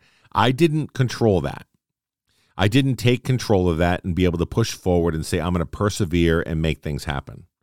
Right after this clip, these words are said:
Now, there are a lot of people that do focus on that and do a really great job. I'm just not one of them. And I bet, I bet there's about seventy-five to eighty percent of the people listening to this podcast right now that are sitting back going, nodding their head up and down, going, "Yes,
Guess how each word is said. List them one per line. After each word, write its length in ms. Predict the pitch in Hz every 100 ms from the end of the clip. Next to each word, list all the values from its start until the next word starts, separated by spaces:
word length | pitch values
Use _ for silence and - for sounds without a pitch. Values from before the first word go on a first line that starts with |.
| _ _ - -
Now, 120 | 98
there 120 | 120
are 40 | 123
a 60 |
lot 180 | 120 123
of 80 | 135
people 220 | 160 143
that 180 | 127 95
do 160 | 110 107
focus 420 | 107 95 - -
on 120 | 92
that 200 | 95 98
and 80 | 95
do 160 | 92
a 60 | 90
really 260 | 85 90 85
great 280 | 87 85
job. 280 | - 85 73 -
I'm 220 | 110 143
just 200 | 151 143
not 200 | 151 135
one 180 | 131 170
of 80 | 113
them. 220 | 60 - - -
And 140 | 98 120
I 100 | 131
bet, 340 | 123 165 226 _
I 120 | 127 135
bet 280 | 165 180
there's 180 | 175 151
about 200 | 120 120
seventy-five 600 | - 127 131 147 127 123
to 100 | -
eighty 200 | 120 113
percent 240 | - 110 117
of 80 |
the 60 | 95
people 280 | - 110 82
listening 320 | 87 - 82
to 100 | -
this 140 | 85
podcast 600 | - 76 78 - 80 76 80
right 180 | 82
now 240 | 65 76 73
that 140 | 71
are 80 | 73
sitting 280 | - 120 117
back 220 | 85 80
going, 300 | 87 76 69 - - -
nodding 340 | 87 90 101 107
their 120 | 92
head 180 | 87 85
up 120 | -
and 120 | 90
down, 320 | 78 73 71
going, 400 | 65 73 71 71
"Yes, 560 | - 73 71 - -